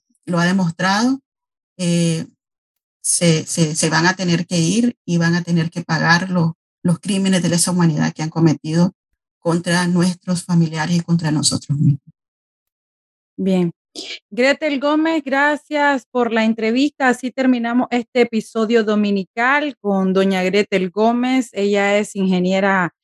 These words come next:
Speaker 2: química, está exiliada, madre de un excarcelado político. Estamos hablando de Hansel, uno de los jóvenes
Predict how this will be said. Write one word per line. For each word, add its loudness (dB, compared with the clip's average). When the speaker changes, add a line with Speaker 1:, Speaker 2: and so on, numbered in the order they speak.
Speaker 2:
química, 0
está -4
exiliada, 0
madre 0
de 0
un 2
excarcelado -2
político. -2
Estamos 0
hablando 0
de -2
Hansel, -2
uno 0
de 2
los -2
jóvenes 0